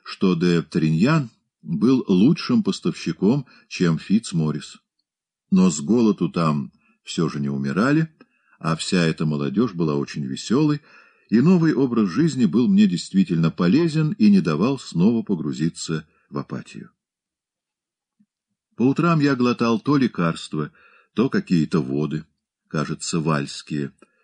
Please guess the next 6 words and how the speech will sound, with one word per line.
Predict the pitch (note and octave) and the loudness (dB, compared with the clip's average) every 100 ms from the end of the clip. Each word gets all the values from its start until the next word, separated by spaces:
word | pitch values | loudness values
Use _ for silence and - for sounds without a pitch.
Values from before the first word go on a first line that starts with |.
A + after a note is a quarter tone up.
| _ _ | _ _
писал | - D#2+ B2 D#3+ | -8 -4 -2 -2
письма | D#3 G#2 A2 - A2 | 4 6 6 6 2
к | G2 | 2
госпоже | G2+ - F#2+ F#2 G2+ F#2+ | -2 -2 -2 0 0 2
де | E2+ | 0
Ларнаш. | F2+ E2+ D#2 E2 E2 - | 0 0 -2 -2 -6 -12